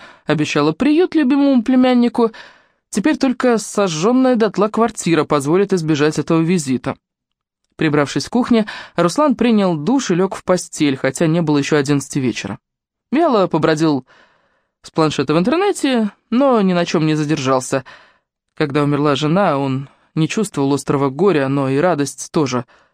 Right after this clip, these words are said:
ушла из его жизни. Руслан отложил планшет, вытянулся на спине и стал разглядывать затейливую лепнину на потолке. По-хорошему, давно пора сделать ремонт, хотя бы простенький. Побелить потолки, поклеить новые обои. Эти хлопоты и неудобства взбодрили бы их, но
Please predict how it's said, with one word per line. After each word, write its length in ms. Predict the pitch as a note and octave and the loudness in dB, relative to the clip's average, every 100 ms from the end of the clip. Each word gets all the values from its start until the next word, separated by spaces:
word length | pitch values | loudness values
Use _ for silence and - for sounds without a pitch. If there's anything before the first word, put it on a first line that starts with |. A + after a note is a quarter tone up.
| - | -6
ушла 320 | D#3 - C3+ | -6 -2 -2
из 100 | B2 | 0
его 180 | C3 C3 | -2 -4
жизни. 260 | A#2 - - _ _ _ _ _ _ _ _ _ _ | -6 -10 -16 _ _ _ _ _ _ _ _ _ _
Руслан 380 | E3 F3 F#3 E3+ | -2 0 0 0
отложил 360 | D3+ E3 E3 | 0 0 0
планшет, 480 | D3 E3 E3+ G#3 G3 | 0 -2 0 -2 0
вытянулся 520 | E3 E3+ D#3+ D3 C#3 | 0 0 2 0 0
на 100 | C#3+ | -2
спине 540 | C#3 - F3 A3+ F3+ C#3 | 0 -2 0 0 0 -2
и 40 | |
стал 340 | C3+ - G3+ D#3 | -2 0 2 0
разглядывать 520 | D3 D3 F#3 E3 D3+ | 0 0 0 0 0
затейливую 560 | D3 - E3+ D#3 D3 | 0 0 0 0 0
лепнину 380 | D3 C#3 D3 C#3+ | -2 -2 0 2
на 100 | C#3+ | 0
потолке. 560 | C#3 C#3 D3+ C#3+ A#2+ - _ _ _ _ _ - | -2 -2 -4 -4 -10 -10 _ _ _ _ _ -8
По-хорошему, 600 | - G4 A#4 F#4 C#4+ B3 | -2 0 0 2 0 2
давно 280 | A3+ C#4+ | 2 0
пора 220 | E4 C4 B3+ | 0 0 0
сделать 360 | A3+ C4+ C4 | 0 0 0
ремонт, 500 | C4+ C#4 G4+ F4 - | 0 2 2 0 -4
хотя 460 | - - - C3+ C3+ | -12 -16 -8 -4 -2
бы 80 | C3 | 0
простенький. 680 | D#3+ D#3+ - C3+ D3 C3+ - - - _ _ | 0 0 -2 -4 -2 -4 -8 -20 -20 _ _
Побелить 340 | G3 C#4 E4 | 0 2 0
потолки, 460 | - A3 G#3 G#3 C#4 | 0 0 0 0 0
поклеить 400 | G#3 F3 F#3 F3 | 0 2 0 2
новые 280 | E3+ D#3 D3+ | 2 2 0
обои. 480 | D3+ A#3 F#3+ D3+ - - _ _ | 0 2 2 2 -2 -16 _ _
Эти 240 | - A3 G3+ | -4 0 -2
хлопоты 440 | F3+ A3 A3+ - | 0 0 0 0
и 40 | F3 | 2
неудобства 600 | E3+ F#3 A#3+ G3+ - F#3+ | 2 2 0 -2 0 0
взбодрили 600 | E3 D#3 F#3 E3+ A3+ G3+ | 0 0 2 2 2 2
бы 220 | D3+ D3+ | 2 0
их, 360 | C#3 B2+ - - | 0 -4 -12 -4
но 220 | E3 D3+ | -2 -2